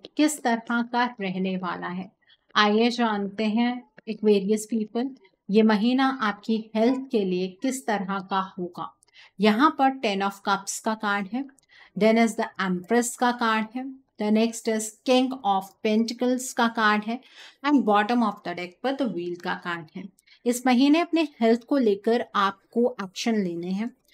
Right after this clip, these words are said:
आप जिस तरह से भी अपनी हेल्थ को अच्छा बनाना चाहते हैं, आप बिल्कुल बना सकते हैं।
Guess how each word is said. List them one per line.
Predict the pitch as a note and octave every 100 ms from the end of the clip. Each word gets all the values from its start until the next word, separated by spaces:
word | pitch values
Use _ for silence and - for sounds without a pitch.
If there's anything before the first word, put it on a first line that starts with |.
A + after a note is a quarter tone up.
| - - _
आप | B3+ D4 G#3
जिस | F#3+ A#3+ -
तरह | B3+ A#3+ C#4+
से | D4
भी | C#4
अपनी | C#4 C#4 C4+ G#3+
हेल्थ | G#3 G#3+ -
को | B3+
अच्छा | - - - B3
बनाना | A3+ G#3+ G3 G3
चाहते | G3 G3+ F3 -
हैं, | G#3+
आप | A#3+
बिल्कुल | G#3 F#3+ F#3 A3+
बना | F#3+ F3+ F3
सकते | F3+ G3 - G3+
हैं। | A3+